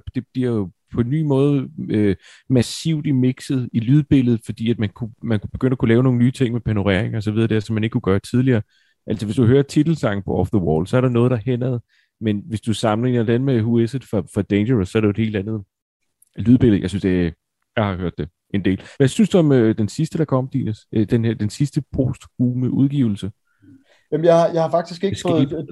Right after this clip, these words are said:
Speaker 2: Jeg har ikke, jeg har, jeg har ikke fået... Jeg har, jeg har tjekket de der, hvad hedder det, anniversary is-, øh, reissues, der kom af... Og, altså, var det ikke... Var det ikke, var det, er det sidste, tror jeg, det... det,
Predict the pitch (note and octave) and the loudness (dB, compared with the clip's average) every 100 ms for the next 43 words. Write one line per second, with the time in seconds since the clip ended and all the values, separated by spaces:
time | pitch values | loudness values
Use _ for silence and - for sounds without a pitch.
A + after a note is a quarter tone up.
0 | - E3 E3 F3 - E3+ F3 E3 E3 F3+ | -8 0 2 0 0 2 2 0 -2 -2
1 | F#3+ E3 E3+ D#3+ E3 D#3+ E3+ E3 - - | -2 0 0 -2 -2 -2 -6 -8 -8 -4
2 | G3 G#3 F3+ F3 D#3+ C#3 C#3 C3+ B2 A#2+ | -2 -2 -4 0 2 2 0 0 2 2
3 | A#2+ C#3 C#3+ D3+ F#3 G3+ F#3+ D3 C#3+ C#3 | 0 0 0 0 0 -2 -4 -4 -2 -4
4 | C3+ C#3+ C3 C3 D#3 C#3+ D3 C3 B2+ C#3+ | -4 -2 0 -2 -4 -6 -4 -4 -4 0
5 | D3 D#3 C3 A#2 A2 - _ _ _ _ | 0 2 -2 0 -4 -10 _ _ _ _
6 | _ _ _ _ _ _ _ _ _ C#3 | _ _ _ _ _ _ _ _ _ -10
7 | B2 - C#3 C#3+ C3+ - D3 D#3+ E3+ E3 | -10 -10 -2 -2 -2 0 2 2 4 2
8 | F3 D#3 D#3 D3+ D3 D3 D#3 C#3+ G3+ G#3 | 2 2 2 0 -4 0 0 -2 -4 -4
9 | F#3+ E3+ D3+ D#3 D#3+ E3 | -4 0 0 0 -2 -6